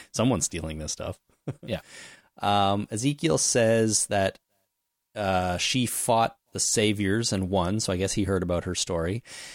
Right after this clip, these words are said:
Speaker 1: And Carol questions if ending up here at the Kingdom is actually winning anything, because she tells him that this place is fake and he's selling people a fairy tale. And, uh,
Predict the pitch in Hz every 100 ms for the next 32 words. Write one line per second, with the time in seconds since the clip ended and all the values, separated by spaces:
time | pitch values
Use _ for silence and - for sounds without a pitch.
0 | - _ _ - 196 190 - - - 165
1 | 240 - 190 - 147 117 - 127 127 113
2 | 110 - - - 185 82 92 120 _ _
3 | _ _ - 92 90 - 101 - 175 151
4 | 90 87 107 _ _ 98 98 113 - 98
5 | 87 80 110 107 95 92 113 127 - 113
6 | - - - - _ - 87 - - 90
7 | 90 87 - - - - - - 92 98
8 | 87 101 92 - 92 - 95 - 80 -
9 | - 113 110 - - 78 85 - - 95
10 | 85 - 90 82 90 - 78 - 101 104
11 | 98 - 95 90 87 - _ - - -
12 | _ - 90 85 85 82 82 82 82 82